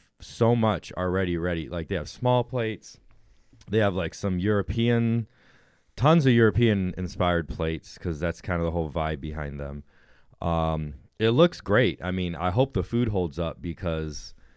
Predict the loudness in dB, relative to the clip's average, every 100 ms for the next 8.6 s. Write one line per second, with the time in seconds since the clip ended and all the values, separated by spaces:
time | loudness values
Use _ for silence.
0 | _ _ _ -4 -4 -2 -2 -2 -2 -2
1 | 0 -2 0 -2 -2 -4 -4 -2 -2 -2
2 | -6 -8 -4 -2 -2 -4 -6 -8 -8 -6
3 | -6 -4 -4 -2 -2 0 -2 -2 -6 -20
4 | -16 0 2 4 4 6 8 6 4 0
5 | 0 0 -2 -2 2 4 4 2 -2 2
6 | 2 4 4 4 2 2 2 0 0 0
7 | 0 -2 -4 0 4 4 2 0 4 4
8 | 4 0 -2 -2 -6 -10